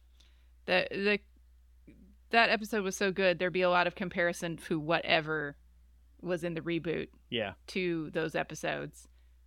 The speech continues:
Speaker 1: And nerds, <laughs> being as they are, would probably not be kind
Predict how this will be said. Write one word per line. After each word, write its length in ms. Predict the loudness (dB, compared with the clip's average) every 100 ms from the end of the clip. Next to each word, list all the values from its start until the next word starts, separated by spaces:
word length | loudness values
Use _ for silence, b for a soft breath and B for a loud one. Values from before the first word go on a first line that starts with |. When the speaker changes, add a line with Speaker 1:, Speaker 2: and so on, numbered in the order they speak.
| -10
Speaker 1:
And 500 | -6 -4 -4 -6 -10 -12 -18 -20 -20 -10 -4
nerds, 600 | 0 0 0 -4 -6 -6 0
<laughs> 140 | 2
being 340 | 6 6 6 6
as 140 | 6
they 200 | 6 6
are, 380 | 8 8 6 2 -6 -20 -16 -4
would 140 | 0 4
probably 320 | 4 6 4
not 220 | 4 2
be 120 | 0
kind 520 | 0 0 2 0 -2